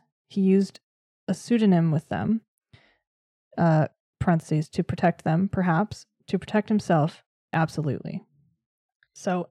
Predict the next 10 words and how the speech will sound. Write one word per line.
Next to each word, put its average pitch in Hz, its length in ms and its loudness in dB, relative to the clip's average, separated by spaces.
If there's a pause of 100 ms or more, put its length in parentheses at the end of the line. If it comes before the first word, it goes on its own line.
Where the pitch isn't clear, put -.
(100)
it's 208 180 -4
not 247 280 0
beyond 190 260 4
the 185 80 4
realm 170 180 4
of 170 120 -2
possibility 165 720 -2 (480)
that 156 320 -2
Charles 165 640 0 (360)
and 196 640 2